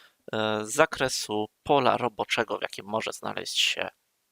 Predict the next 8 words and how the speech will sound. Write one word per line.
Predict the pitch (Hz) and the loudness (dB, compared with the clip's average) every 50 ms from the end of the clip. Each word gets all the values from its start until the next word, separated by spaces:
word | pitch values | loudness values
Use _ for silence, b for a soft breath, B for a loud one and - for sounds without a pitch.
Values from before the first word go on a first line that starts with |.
| _ _ _ _ _ _ _ _ _ _ _ _ _ _ _ _ _ _ _ - - | _ _ _ _ _ _ _ _ _ _ _ _ _ _ _ _ _ _ _ 0 2
efektor. | 143 135 - - 104 - - - 113 123 131 180 202 - _ _ b b b b b b b b b b _ _ - - | 2 2 4 2 0 0 0 0 2 2 2 2 0 -6 _ _ b b b b b b b b b b _ _ -2 0
Aiming | 160 156 156 151 143 139 - _ - 151 | 0 0 0 -4 -8 -10 -8 _ 0 0
constraint, | 139 139 - - - - - 127 123 120 117 117 117 117 - - - 120 _ _ | 0 0 -4 -6 -4 2 4 6 6 6 6 4 0 -4 -10 -20 -20 -20 _ _
czyli | _ - - 170 151 | _ -2 0 0 0
możemy, | 139 135 135 131 127 113 107 113 113 110 - b b b b b b b - | 2 2 4 4 4 4 4 4 2 2 2 b b b b b b b -4
e, | - 113 113 113 107 110 | -2 -2 0 0 -2 -2
wskazać, | 107 - - - - - 143 139 - - 117 110 - - - - | -2 -2 -2 -2 0 2 2 2 4 2 0 0 0 -4 -4 2
aby | - 127 120 104 120 113 110 113 110 113 | 4 4 4 4 2 2 2 4 2 2